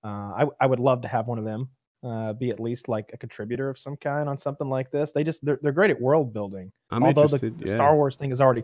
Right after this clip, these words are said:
Speaker 1: fleshed out. So you really need somebody who's good at, like, uh, I don't know. I, I guess you need good writers. That's what it comes down to. You need good writers.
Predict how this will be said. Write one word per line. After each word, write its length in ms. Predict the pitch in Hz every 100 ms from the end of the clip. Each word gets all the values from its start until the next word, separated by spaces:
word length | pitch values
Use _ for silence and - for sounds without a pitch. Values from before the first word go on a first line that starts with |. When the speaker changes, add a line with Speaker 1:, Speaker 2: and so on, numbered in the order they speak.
| -
Speaker 1:
fleshed 320 | 147 131 -
out. 280 | 139 117 - _ _ _ _ _ _
So 420 | - 120 117 113
you 120 | 117 135
really 220 | 156 147
need 140 | 139
somebody 280 | - 139 123
who's 180 | 117 117
good 200 | 123 123
at, 100 | 107
like, 180 | 120 101 _ _ _ _ _ _ _ _ _ _ _ _ _ _ _
uh, 180 | - 123 - - - -
I 100 | 135
don't 120 | 135
know. 340 | 131 127 107 - _
I, 220 | 127 123
I 40 | 139
guess 180 | 151 -
you 220 | 143 147
need 100 | 185
good 140 | 156 113
writers. 460 | 117 117 92 - -
That's 160 | 233
what 80 | -
it 20 |
comes 140 | 110 -
down 260 | 107 101 90
to. 140 | 80
You 60 | 120
need 120 | 139
good 120 | 110
writers. 540 | 95 95 90 _ -